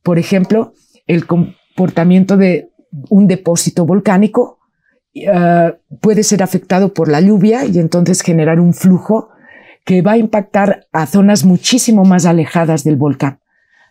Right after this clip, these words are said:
¿no? Y ahí es donde entonces entran los geógrafos, tanto pueden o participan en el monitoreo como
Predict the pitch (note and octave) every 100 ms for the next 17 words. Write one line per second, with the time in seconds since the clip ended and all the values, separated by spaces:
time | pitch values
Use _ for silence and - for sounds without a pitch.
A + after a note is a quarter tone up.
0 | _ D#3+ G3 F#3+ - - - F3 F3+ G3
1 | A3 A3+ F#3+ G3+ G3+ F#3+ G3 F#3+ G3+ -
2 | - _ - F#3 G3+ G3 G#3 G#3 F#3 E3+
3 | - F#3+ G3 A3 A3+ A#3+ A#3+ - A3 A3+
4 | A3 C#3+ B2+ - - - _ _ F#3+ G3
5 | G#3 G3 - _ _ _ _ _ _ F3
6 | D3+ E3 - D3+ A3+ - F#3 D#3 - E3+
7 | E3 G3+ A3 F#3 F3 - G#3+ F#3 G3+ A#3
8 | - _ _ _ _ - F#3 E3 F#3 F#3+